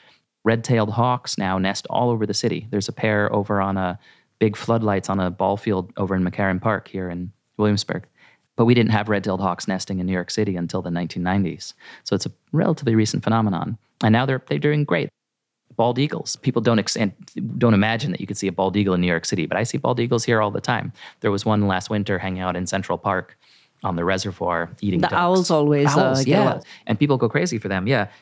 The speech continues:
Speaker 1: Great horned owls, eastern screech owls. Eastern screech owls nest in Inwood Hill Park in Manhattan, i-, on Staten Island, in the Bronx. There, yeah, there's probably five or six species of owls. There was a snowy owl in Central Park a couple winters ago.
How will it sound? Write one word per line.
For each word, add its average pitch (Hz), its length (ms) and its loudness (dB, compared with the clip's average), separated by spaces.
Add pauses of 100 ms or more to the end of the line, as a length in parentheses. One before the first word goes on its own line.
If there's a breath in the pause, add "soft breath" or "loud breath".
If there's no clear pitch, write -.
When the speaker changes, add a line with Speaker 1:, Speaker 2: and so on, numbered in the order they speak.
(140 loud breath)
Speaker 1:
Great 135 220 2
horned 123 220 6
owls, 113 500 2
eastern 120 340 2
screech 127 320 0
owls. 107 300 0
Eastern 143 200 -2
screech 143 240 -2
owls 113 160 0
nest 104 440 -2
in 95 520 -2 (380)
Inwood 101 340 4
Hill 101 200 2
Park 104 280 -4
in 98 100 -4
Manhattan, 98 540 -4 (520 soft breath)
i-, 95 240 0
on 135 160 0
Staten - 260 -2
Island, 98 300 -2
in 98 100 -4
the 92 80 -4
Bronx. 95 540 -4 (480)
There, 113 100 4
yeah, 127 100 6
there's 92 200 -6 (200)
probably 107 200 -2
five 101 280 -2
or 104 60 -2
six - 240 -4
species 98 320 -4
of 87 80 -2
owls. 82 380 -2
There 120 80 0
was 110 100 2
a 104 60 0
snowy 107 360 0
owl 85 300 -2
in 87 80 -6
Central - 260 -6
Park 85 300 -6
a - 20 -14
couple - 280 -8
winters - 340 -6
ago. 95 400 -6